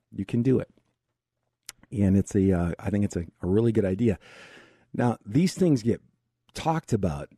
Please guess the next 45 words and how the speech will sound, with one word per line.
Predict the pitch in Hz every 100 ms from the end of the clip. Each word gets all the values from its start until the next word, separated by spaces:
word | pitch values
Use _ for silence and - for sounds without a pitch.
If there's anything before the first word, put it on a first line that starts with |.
| -
and | 98
they're | 104
called | 156 131
fixed | 131 127 -
indexed | 113 92 82 -
annuities. | 90 90 78 76
They | 107
get | 165 -
talked | 175 220 175
about | 120 107 -
as | - 104 95 110
if | 120 117 - - _ _
they | 104 104 110 110 -
are | 95 98
going | 107 110 110
to | -
give | 101 113 107
you | 110 104
an |
investment | 98 101 147 147 -
return | 98 - 107 101
that | -
might | 107 107
be | 101 92
higher | 117 131 98
than | 78
that. | 71 69 - _ - - _ _ _ -
I, | 135 180 - _ _ -
I'm | 123 208
not | 196 113
looking | 151 156 117
at | 104 -
this | 92 90 - - _ _
as | 104 107
an | 95
investment. | 82 95 98 82 73
There's | 123 117
another | 110 127 127 95 80 _ _ -
annuity | 98 104 92
product. | 85 - 92 82 -
If | -
you're | 98
looking | 101 110 127 120
for | 95 90
growth, | 78 98 131 135 87 - -